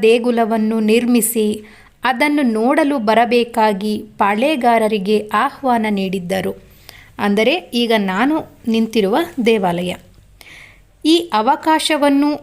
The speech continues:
ತಮ್ಮ ಸೇಡು ತೀರಿಸಿಕೊಳ್ಳಲು ಬಳಸಿಕೊಳ್ಳಲು ನಿರ್ಧರಿಸಿದ ಪಾಳೆಗಾರ ನಂಜರಾಜರು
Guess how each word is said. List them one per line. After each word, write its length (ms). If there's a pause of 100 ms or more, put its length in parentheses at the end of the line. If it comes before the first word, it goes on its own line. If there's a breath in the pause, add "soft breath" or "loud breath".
(120)
ತಮ್ಮ 300
ಸೇಡು 440
ತೀರಿಸಿಕೊಳ್ಳಲು 920
ಬಳಸಿಕೊಳ್ಳಲು 880
ನಿರ್ಧರಿಸಿದ 880
ಪಾಳೆಗಾರ 800
ನಂಜರಾಜರು 880